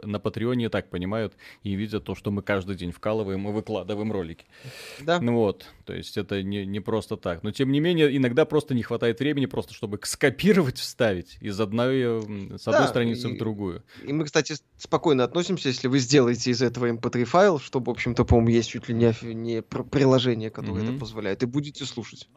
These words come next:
Speaker 2: У нас с этим проблем нет.
Speaker 1: Да. А че
Speaker 2: Вот.
Speaker 1: это? Дядя, че он сюда пришел?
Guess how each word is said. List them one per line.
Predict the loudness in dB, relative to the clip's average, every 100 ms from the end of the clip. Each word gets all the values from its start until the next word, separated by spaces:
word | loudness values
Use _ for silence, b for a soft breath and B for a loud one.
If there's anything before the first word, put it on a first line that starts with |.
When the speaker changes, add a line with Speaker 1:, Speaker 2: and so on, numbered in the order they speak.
| -2
Speaker 2:
У |
нас | 0 2
с | 0
этим | 0 -2
проблем | 0 2 2 2
нет. | 0 2
Speaker 1:
Да. | 0 0 -10 _ b b b _ _ B B B B -12
А | -10
че | -4 -2
Speaker 2:
Вот. | 0 -2
Speaker 1:
это? | -4 -10 _ _ _ _ _ _ _ -6
Дядя, | -4 -4
че | -8 -8
он | -8
сюда | -8 -12
пришел? | -10 -14 -12 -12